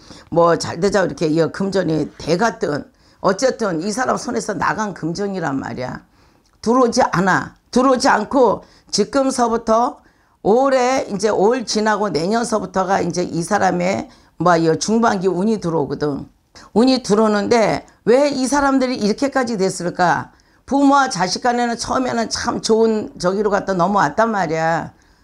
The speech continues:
어? 넘어왔는데 어느 순간서부터 지금 칠 년, 팔 년 되는데 그것이 뭐 이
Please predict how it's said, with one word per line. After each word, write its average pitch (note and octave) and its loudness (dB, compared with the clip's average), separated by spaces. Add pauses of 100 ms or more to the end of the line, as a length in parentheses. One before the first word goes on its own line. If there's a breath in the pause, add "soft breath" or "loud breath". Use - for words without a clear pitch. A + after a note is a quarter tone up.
(280 soft breath)
어? C4+ 0 (280 soft breath)
넘어왔는데 G#3 2 (240 loud breath)
어느 B3+ 2
순간서부터 G#3+ -2
지금 - -6
칠 C4+ -2
년, B3+ 0
팔 A#3 -2
년 A3+ 0
되는데 F#3+ -2 (280 loud breath)
그것이 A#3+ 2 (300 soft breath)
뭐 G3+ 2
이 F#3 0